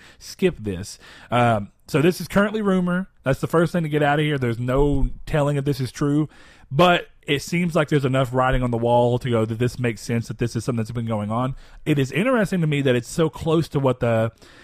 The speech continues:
<clears throat> what the rumor was over a year ago. It was before P S X last year that they were, that they were even rumoring about having it set up to where it's a nickname that's basically an added layer, uh, on top that they pr-,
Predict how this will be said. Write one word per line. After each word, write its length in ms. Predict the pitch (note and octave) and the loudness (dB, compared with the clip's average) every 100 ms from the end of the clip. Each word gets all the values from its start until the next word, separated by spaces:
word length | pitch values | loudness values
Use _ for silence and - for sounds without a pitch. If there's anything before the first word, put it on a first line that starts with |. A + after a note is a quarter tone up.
| - - - | -20 -18 -10
<clears throat> 440 | - - - C#3+ C#3+ | -4 0 2 2 2
what 160 | E3+ | 2
the 80 | B2+ | 2
rumor 260 | C#3 E3+ C3+ | 2 4 4
was 260 | C3 B2+ - | 4 2 2
over 360 | D#3 G3+ D#3+ B2 | 2 4 2 2
a 40 | |
year 200 | C#3 C3 | 0 -2
ago. 300 | F#2+ D#2 D2 | -4 -8 -6
It 100 | D3+ | -2
was 140 | A#3 F#3+ | -2 0
before 340 | D#3 - G#3 | -2 2 0
P 180 | F3 B2+ | 2 -2
S 140 | A2 | -2
X 180 | G#2+ G2+ | -4 -6
last 300 | G#2+ G2+ - | -6 -6 -4
year 80 | A2 | -4
that 80 | G#2 | 0
they 120 | A2+ | 0
were, 200 | A2 G2+ G#2 | -2 -4 -2
that 240 | B2 A#2+ | -2 0
they 100 | B2 | 0
were 100 | B2 | 0
even 220 | B2 A#2 | 0 -2
rumoring 460 | A2 C#3+ D#3 A#2 A2 | -2 -2 -2 -2 -2
about 360 | A2+ A#2+ A2 - - - - - - | 0 0 0 -6 -20 -20 -20 -20 0
having 300 | F3+ F3+ F3+ | 2 2 0
it 100 | D3+ | -2
set 200 | F#3 D#3+ | 0 0
up 120 | - | 0
to 100 | D3 | -2
where 200 | C3+ B2+ | 0 0
it's 120 | A#2+ | -2
a 40 | A2+ | -4
nickname 640 | C3 A3 D#3 B2 A#2+ A#2+ | -2 -2 0 0 0 0
that's 140 | A#2 | -2
basically 500 | - F#3+ G#3+ G#3 F#3+ | 0 0 0 -2 -2
an 100 | C#3+ - | -4 -4
added 320 | C#3 E3+ E3 | -2 -2 -2
layer, 460 | B2 G#2+ G2+ G2+ A#2+ _ _ _ _ _ _ _ - | -2 -2 -2 -2 -6 _ _ _ _ _ _ _ -4
uh, 220 | C3 B2+ A#2+ | 2 4 4
on 160 | B2+ | 0
top 380 | A#2+ D3 C3+ - - - - | 2 0 0 -4 -18 -18 -2
that 340 | B2+ B2+ - - _ | 2 2 0 -10 _
they 220 | C3+ C3 C3 | 2 2 2
pr-, 220 | - | -2